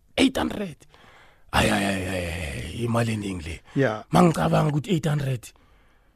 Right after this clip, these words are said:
Speaker 1: nga-, ngaphuma seven case or five case, ngi-, ngitop up i-stock.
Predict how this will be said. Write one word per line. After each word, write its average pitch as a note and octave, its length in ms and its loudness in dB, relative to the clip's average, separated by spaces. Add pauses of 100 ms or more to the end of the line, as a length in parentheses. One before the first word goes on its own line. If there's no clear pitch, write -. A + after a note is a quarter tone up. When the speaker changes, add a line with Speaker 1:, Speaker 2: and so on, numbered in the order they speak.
(140)
Speaker 1:
nga-, C#3+ 460 4
ngaphuma D3 640 2
seven C#3+ 560 0
case D#3 400 -2
or C3+ 80 -4
five - 380 2
case, D#3+ 320 -4
ngi-, D#3 260 -4
ngitop - 400 6
up D#3+ 140 -4
i-stock. - 520 -6